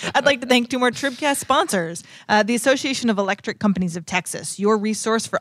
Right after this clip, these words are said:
understanding the electric markets in Texas. Get an overview with our Electricity one oh one at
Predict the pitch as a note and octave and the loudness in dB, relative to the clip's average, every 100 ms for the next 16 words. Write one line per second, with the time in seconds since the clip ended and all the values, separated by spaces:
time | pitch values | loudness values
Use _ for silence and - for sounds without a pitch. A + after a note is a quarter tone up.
0 | - B3+ C4 - A3+ G3 F3+ E3+ G#3 - | 2 2 2 4 4 4 2 -2 -4 -2
1 | A#3+ G#3 G3+ G#3 G3 G3 F3+ D#3+ - - | -2 0 0 0 -2 -2 -2 -6 -8 -12
2 | - - F#3+ G#3+ F#3+ - G#3 A#3 A#3 A3+ | -12 -10 -2 -2 -2 -4 -6 -6 -6 -4
3 | F3 F3+ D#3+ C3+ - A#3 - A3 G3+ F3 | -2 -2 -2 -4 -4 -4 -2 -2 -2 2
4 | G#3+ A3+ G3 F3 F3 - E3+ | 2 2 2 0 -2 -6 -10